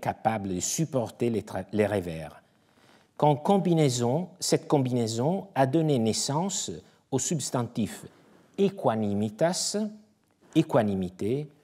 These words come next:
que nous pouvons rendre par sérénité. Tentons de saisir les représentations mentales que l'adjectif equus pouvait engendrer. Prenons un exemple.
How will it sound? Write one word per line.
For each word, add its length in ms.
que 100
nous 80
pouvons 340
rendre 480
par 220
sérénité. 760
Tentons 360
de 120
saisir 680
les 320
représentations 920
mentales 600
que 320
l'adjectif 800
equus 600
pouvait 500
engendrer. 720
Prenons 280
un 200
exemple. 580